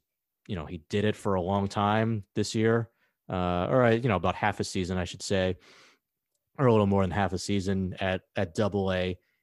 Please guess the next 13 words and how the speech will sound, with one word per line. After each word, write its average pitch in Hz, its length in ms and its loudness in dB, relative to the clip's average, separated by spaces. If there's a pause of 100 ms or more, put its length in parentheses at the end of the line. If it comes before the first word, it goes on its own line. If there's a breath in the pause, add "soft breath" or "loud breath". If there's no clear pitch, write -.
He's 104 220 -4
continuing 95 840 -2
to - 120 -10
do 95 260 -2
it 95 220 -4
at 90 140 -8
Triple 95 400 -4
A. 92 200 -4 (640 soft breath)
I, 110 180 0
I 117 100 2
don't 113 220 2
see 113 480 0
anything 98 880 0